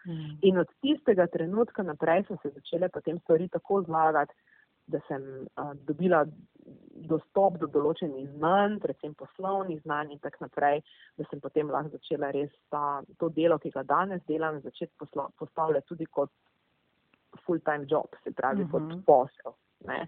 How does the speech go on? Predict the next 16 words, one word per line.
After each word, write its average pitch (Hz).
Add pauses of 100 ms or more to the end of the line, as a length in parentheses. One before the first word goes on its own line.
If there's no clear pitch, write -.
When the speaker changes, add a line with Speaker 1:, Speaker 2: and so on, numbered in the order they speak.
(520)
Speaker 2:
In, 254
ampak 180
tisti 240
je -
bil 190
res 190
prelomni 160
trenutek, 151
ker 147
sem 151
se 139
nekako 165
z 143
lastno 175
odgovornostjo 156 (100)
soočila, 185